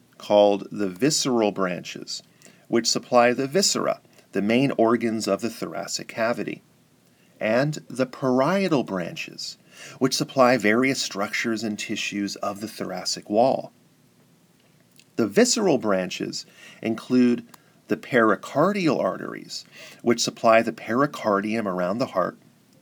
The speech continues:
the bronchial arteries, which supply the tissues of the bronchial tree and surrounding lung tissue,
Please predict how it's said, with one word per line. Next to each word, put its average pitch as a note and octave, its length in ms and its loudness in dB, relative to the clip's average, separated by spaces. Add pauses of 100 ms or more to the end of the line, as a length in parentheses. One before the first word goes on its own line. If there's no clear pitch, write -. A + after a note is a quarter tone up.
(960)
the A2+ 140 2
bronchial A#2 760 4
arteries, F#2+ 640 -2 (440)
which B2+ 160 4
supply A#2+ 420 6
the G2+ 100 -2
tissues C3+ 600 2
of G#2+ 100 0
the G#2+ 60 0
bronchial G#2+ 560 2
tree - 480 -4
and G2 180 -4
surrounding G#2 580 -2
lung D3+ 220 0
tissue, - 480 -8